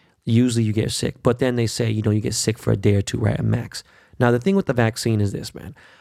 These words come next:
Again, I don't get where the rumors are and all the weirdo shit that's going on. People saying, "Oh, man, you gotta be careful. This, not my doctor said."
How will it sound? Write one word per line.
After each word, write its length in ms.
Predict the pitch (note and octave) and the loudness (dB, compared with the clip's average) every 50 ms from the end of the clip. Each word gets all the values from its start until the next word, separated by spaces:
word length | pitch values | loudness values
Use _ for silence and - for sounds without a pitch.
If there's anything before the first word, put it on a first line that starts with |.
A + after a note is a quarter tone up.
| - - - - | -20 -10 -4 0
Again, 440 | C3 B2+ A#2+ A2+ A#2 G#2+ A2 - F3+ | 0 0 2 2 0 0 0 -2 -4
I 80 | A#2+ G#2+ | -2 -2
don't 160 | G#2 G#2+ G#2 | 0 0 0
get 160 | A2 G#2+ G#2 | 0 0 2
where 160 | G#2 A2 A2+ | 2 0 0
the 80 | B2 A#2 | 0 0
rumors 380 | A#2 C3 C3 B2+ B2+ A#2+ A#2 | -2 -2 0 0 -2 0 0
are 220 | B2+ A#2+ A#2+ A#2 A#2 | 0 0 2 0 0
and 80 | G#2+ | 0
all 180 | A2 A#2 A#2+ A#2+ | 0 0 0 0
the 140 | A#2+ A2+ A2 | 0 0 0
weirdo 340 | B2 B2 B2+ B2 B2 B2 A#2+ | 0 0 0 0 0 -2 -2
shit 240 | - - C3 B2 | -2 -2 -2 -2
that's 180 | - B2+ B2 - | -2 -4 -4 -2
going 220 | - B2 A#2+ A#2+ | -2 0 0 2
on. 240 | B2 B2 A#2+ A#2 A#2 | 2 2 2 0 0
People 240 | - B2 A2+ A#2 A2+ | 0 -2 -2 -2 -2
saying, 220 | - A#2+ A2+ G#2+ - - - - - - | 0 0 0 0 -2 -6 -20 -20 -10 -2
"Oh, 220 | - B2+ B2 B2 A#2+ | 0 2 2 2 2
man, 240 | B2+ C3 B2+ B2 B2 | 2 0 0 0 -2
you 60 | - | -2
gotta 120 | C#3 C3 | -4 -6
be 120 | - - - | -8 -8 -2
careful. 360 | - C3+ C3+ C3 C3 C3 C3 | 0 2 2 2 2 0 0
This, 220 | B2 A#2+ A#2 - - | 0 -2 -4 -4 -4
not 120 | B2 B2+ | -6 -4
my 80 | B2+ B2+ | -4 -2
doctor 320 | - B2 A#2+ A#2+ - - | -2 0 0 -2 -4 -6
said." 120 | - - | -8 -10